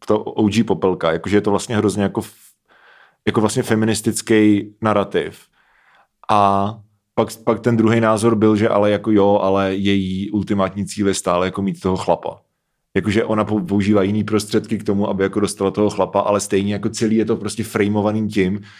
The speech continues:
že ona jako nebude šťastná, dokud nebude mít toho chlapa. Což jako u té Zubejdy kind of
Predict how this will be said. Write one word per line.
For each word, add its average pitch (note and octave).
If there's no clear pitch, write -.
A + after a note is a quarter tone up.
že A#2
ona G#2+
jako G#2+
nebude G#2+
šťastná, G2+
dokud G#2+
nebude G#2
mít G#2+
toho G#2
chlapa. F2+
Což A#2
jako C#3+
u E3+
té D#3+
Zubejdy C#3+
kind C#3
of -